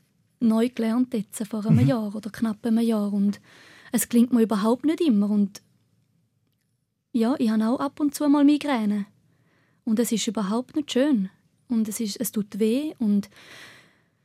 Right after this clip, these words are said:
Speaker 1: ja, ich frage mich einfach, wie habe ich das ausgehalten mit irgendwie zwanzig Tagen <laughs> Migräne
Speaker 2: Mhm.
Speaker 1: im Monat. Ich weiss nicht, wie ich das gemacht habe. Also es ist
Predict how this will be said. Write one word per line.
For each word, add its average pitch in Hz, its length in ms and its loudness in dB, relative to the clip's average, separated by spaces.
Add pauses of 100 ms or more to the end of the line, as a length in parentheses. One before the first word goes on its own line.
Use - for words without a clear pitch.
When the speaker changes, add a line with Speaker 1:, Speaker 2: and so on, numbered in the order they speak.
(720)
Speaker 1:
ja, 226 200 4
ich 285 120 4
frage 220 240 2
mich 220 100 6
einfach, 208 220 -2
wie 220 100 4
habe 220 120 6
ich 220 60 6
das 214 160 2
ausgehalten 220 580 0
mit 196 180 -2
irgendwie 202 360 -2 (300)
zwanzig 269 480 0
Tagen 262 320 2
<laughs> - 80 -8
Migräne 254 500 6
Speaker 2:
Mhm. 254 40 8
Speaker 1:
im 269 120 8
Monat. 269 360 0
Ich 214 80 -2
weiss 196 180 -2
nicht, 214 140 -2
wie 285 160 -2
ich 302 80 -8
das 311 160 -12
gemacht - 400 -8
habe. 247 240 -2
Also 226 180 -8
es 202 100 -6
ist - 220 -6